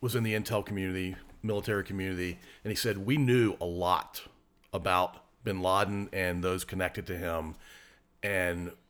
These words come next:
the ways the laws were set up in our country in the late nineties, going into the early two thousands, uh, lawyers quashed it and, and would not allow that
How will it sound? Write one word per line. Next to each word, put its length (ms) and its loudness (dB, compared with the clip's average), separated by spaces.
the 80 -6
ways 320 2
the 80 -6
laws 380 4
were 80 -6
set 200 2
up 100 0
in 60 -2
our 60 0
country 580 0
in 120 -2
the 60 0
late 280 2
nineties, 400 0
going 220 0
into 360 -2
the 160 -2
early 240 0
two 140 -2
thousands, 640 4
uh, 240 0
lawyers 360 0
quashed 460 2
it 80 -6
and, 160 -4
and 160 -2
would 140 0
not 500 2
allow 360 4
that 300 0